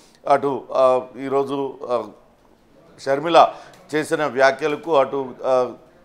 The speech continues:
సజ్జల కొంత కౌంటర్ ఇచ్చే ప్రయత్నం చేశారు. అయితే తాను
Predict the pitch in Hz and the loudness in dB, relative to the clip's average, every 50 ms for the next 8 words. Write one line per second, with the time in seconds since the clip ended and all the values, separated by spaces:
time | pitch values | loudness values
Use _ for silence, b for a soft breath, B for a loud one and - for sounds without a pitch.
0 | _ _ _ - _ _ - - 135 131 113 123 165 160 156 - 139 135 123 127 | _ _ _ -20 _ _ -8 -6 -6 -4 -2 0 2 2 2 2 -2 -6 -6 -6
1 | 135 127 - 131 135 143 135 151 147 143 135 - 151 143 147 - 135 135 120 127 | -6 -4 -2 -2 -2 -2 -2 -4 -4 -4 -6 -8 -10 -10 -8 -6 -6 -8 -8 -10
2 | 143 139 120 139 131 120 131 147 - 185 160 156 156 175 165 - - B B B | -14 -10 -8 -8 -8 -6 -6 -4 -2 -2 -2 -2 -2 -4 -6 -6 -6 B B B
3 | B B B - 135 147 170 190 196 | B B B 0 4 4 4 4 2